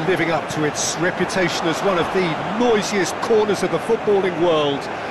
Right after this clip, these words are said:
No decibel spared in this collective chorus. This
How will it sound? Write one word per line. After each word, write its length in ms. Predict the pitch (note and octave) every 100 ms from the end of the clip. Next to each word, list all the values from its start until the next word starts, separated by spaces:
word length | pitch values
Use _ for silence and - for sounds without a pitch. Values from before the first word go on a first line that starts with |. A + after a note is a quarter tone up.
| - - -
No 220 | F#3+ F#3+ E3
decibel 500 | G3 E3+ G3+ F3+ F3+
spared 560 | - - A3 F#3 D3+ C#3
in 140 | C#3+
this 280 | F#3+ D#3+ - -
collective 500 | D3+ C#3 - - C#3 -
chorus. 540 | E3 D3 C3 - - - - - - - - - - - - - - - - - - - - C3
This 320 | C3+ -